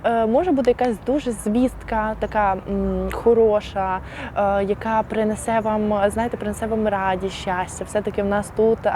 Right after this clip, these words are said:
архангел приносить вам цю звістку. І, е, можливо, якась звістка, е, якісь гроші вам прийдуть, е, за допомогою яких ви зможете відкрити собі дорогу, ви зможете кудись поїхати, у відпустку, наприклад,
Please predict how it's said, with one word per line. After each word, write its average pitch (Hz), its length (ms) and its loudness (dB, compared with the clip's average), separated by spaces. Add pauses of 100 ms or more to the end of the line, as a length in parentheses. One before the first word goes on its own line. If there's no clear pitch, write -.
архангел 226 840 2
приносить 208 560 -2
вам 190 160 -4 (140)
цю 196 80 -2
звістку. 185 640 0 (480)
І, 196 400 2 (180)
е, 180 400 2 (200)
можливо, 240 320 4
якась 214 240 0
звістка, 233 680 -2 (280)
е, 202 240 2
якісь 202 260 0
гроші 208 440 2
вам 185 140 -2
прийдуть, 196 680 2
е, 202 280 2
за 196 340 4
допомогою 226 520 4
яких 247 300 0
ви 247 100 4
зможете 240 440 0
відкрити 226 420 0
собі 214 220 -4
дорогу, 208 320 4
ви 180 80 0
зможете 220 380 -4
кудись 190 260 -6
поїхати, 190 800 0 (120)
у 190 80 0
відпустку, 214 640 -2
наприклад, 175 540 0